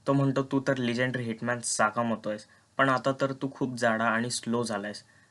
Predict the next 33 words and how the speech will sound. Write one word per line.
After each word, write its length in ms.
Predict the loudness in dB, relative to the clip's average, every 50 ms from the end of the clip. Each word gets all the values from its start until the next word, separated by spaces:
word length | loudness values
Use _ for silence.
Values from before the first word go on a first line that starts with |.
| _ _ 4
त्याच 220 | 6 6 6 4
वेळी 180 | 0 0 0 2
साकामोतोच्या 680 | 2 2 2 2 0 0 -2 -2 -4 -4 -4 -4 -2 -2
मानेत 260 | -2 -2 -2 -2 -4 -4 -2
तो 80 | -2 -2
एक 220 | -2 -2 -4 -2
निडल 360 | -2 0 0 2 2 0 0
टोचतो. 420 | 0 -4 -8 -10 -10 -12 -12 -14 -14 -18 _ _ _ _ _ -6
साकामोतो 560 | 0 0 0 2 2 2 0 0 0 -2 -4
होरिगुचीवर 720 | -4 -4 -6 -4 -4 -4 -2 -2 -4 -4 -4 -4 -4 -4 -4
हल्ला 300 | -4 -4 -2 0 0 0
करण्याचा 440 | 0 0 -2 -4 -4 -4 -4 -4 -6
प्रयत्न 440 | -4 -2 -2 -2 -2 -4 -6 -10 -10
करतो, 380 | -10 -10 -12 -12 -12 -16 -16 _ _ _ _ _ _ 0
पण 160 | 2 2 4
त्या 160 | 4 4 4
निडलमुळे 580 | 6 4 2 2 2 2 2 0 0 0 -2 -2
तो 140 | -2 -4
उलट 260 | -2 -2 0 0 -2 -2
शिनवरच 640 | -4 -4 -2 -2 0 0 0 0 0 0 -2 -4 -6
हल्ला 220 | -6 -4 -4 -4
करतो. 340 | -4 -6 -8 -10 -12 -14 -16 _ _ _ _ _ _
होरिगुची 460 | -2 2 2 2 2 2 0 -2 -2 0
त्याला 220 | 0 0 0 0
सांगतो 300 | -2 -4 -6 -6 -8 -8
की 120 | -10 -10 -8
ही 160 | -4 -4 -2
निडल 340 | -2 -2 -2 -2 -2 -4 -4
तुझ्या 280 | -6 -6 -6 -6 -4
मेंदूचे 500 | -2 -2 0 0 0 -2 -2 -4 -4 -6
सिग्नल्स 520 | -6 -6 -6 -6 -4 -4 -4 -4 -4 -4 -4
बदलू 380 | -4 -4 -4 -4 -2 -2 -2
शकते. 320 | -2 -2 -6 -10 -12 -14